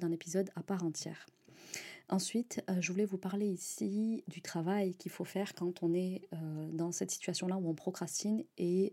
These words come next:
euh, qu'il peut s'agir de maux occultes, de manque d'alignement, d'inspiration ou bien de business blessure. Si vous êtes atteinte de maux occultes, bien sûr, l'idée, ça va être, euh, de faire en sorte de vous en rendre compte le plus vite possible pour pouvoir le traiter.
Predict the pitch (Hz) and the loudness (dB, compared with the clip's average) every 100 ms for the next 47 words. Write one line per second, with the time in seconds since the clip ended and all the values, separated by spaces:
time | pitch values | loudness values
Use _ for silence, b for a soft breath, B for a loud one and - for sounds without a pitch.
0 | 190 170 180 165 165 170 160 180 160 165 | 0 -4 -4 -6 -4 -2 0 0 0 -2
1 | 160 - 196 185 170 170 175 165 156 165 | -4 0 -2 0 -2 0 0 0 0 0
2 | 175 165 160 - 160 160 190 202 B B | 0 -2 -4 -2 -2 -2 -2 -4 B B
3 | B 170 185 165 175 180 165 165 - 156 | B 0 2 0 2 2 0 -2 -4 -8
4 | - B B B B - 196 170 190 180 | -14 B B B B -2 2 4 4 4
5 | 185 175 160 165 170 - 190 185 165 160 | 0 2 2 2 0 2 2 2 0 0
6 | - 190 165 156 165 190 156 160 180 - | 0 -2 0 2 2 2 0 -4 -6 -4
7 | 160 160 - 160 185 175 160 190 185 - | -4 -4 -4 -4 -2 -2 -2 -2 -4 -4
8 | 165 160 156 160 156 160 - 170 156 - | -2 -2 -2 -4 -2 -2 -4 -6 -6 -4
9 | 160 - 175 - 190 - - 185 180 165 | -6 -4 -2 0 -2 -4 -4 -2 0 -2
10 | - 185 - | -2 -2 -4